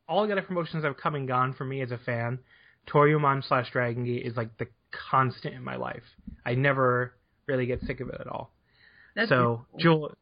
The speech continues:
Speaker 1: Jules, how'd you get into it?
Speaker 2: I don't actually remember. <laughs> I think it was, I think I probably, like, saw something on Tumblr, 'cause that's how I get into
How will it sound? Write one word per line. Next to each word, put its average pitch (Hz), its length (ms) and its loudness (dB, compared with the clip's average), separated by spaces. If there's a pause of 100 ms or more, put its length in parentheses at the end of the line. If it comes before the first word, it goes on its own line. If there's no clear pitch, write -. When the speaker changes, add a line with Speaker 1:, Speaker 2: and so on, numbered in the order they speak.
(120)
Speaker 1:
Jules, 165 320 4
how'd 143 180 2
you 147 60 -4
get 139 120 0
into 131 220 -8 (120)
it? 139 80 -6 (1160)
Speaker 2:
I 269 200 8 (680)
don't 311 340 6 (260)
actually 196 840 4 (200)
remember. 180 720 6 (520)
<laughs> - 580 -6
I 254 180 8
think 440 360 2 (640)
it 269 120 6
was, 262 380 2
I 233 120 6
think 370 160 4
I 269 100 6
probably, 233 460 6
like, 185 200 4 (120)
saw 202 240 6
something 196 320 2
on 180 140 6
Tumblr, 185 400 6
'cause 180 120 4
that's 226 200 6
how 247 140 6
I 202 100 6
get 190 160 4
into 185 180 4